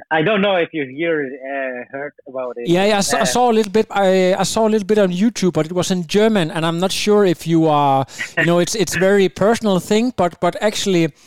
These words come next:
Speaker 2: I have a question later about, uh, when the pro career stops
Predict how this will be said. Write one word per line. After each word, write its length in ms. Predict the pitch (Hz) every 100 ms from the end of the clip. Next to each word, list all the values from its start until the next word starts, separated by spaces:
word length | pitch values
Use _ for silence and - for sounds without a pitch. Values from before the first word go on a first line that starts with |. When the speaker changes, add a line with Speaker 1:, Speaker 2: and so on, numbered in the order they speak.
| -
Speaker 2:
I 120 | 156
have 200 | 156 196
a 80 | 202
question 500 | - 202 208 - 170
later 300 | 165 190 190 160
about, 580 | 139 143 156 - -
uh, 400 | - 143 135 135
when 240 | 143 147 156
the 80 | 147
pro 380 | - - 170 196
career 400 | - 151 151 160
stops 680 | - - 180 - - -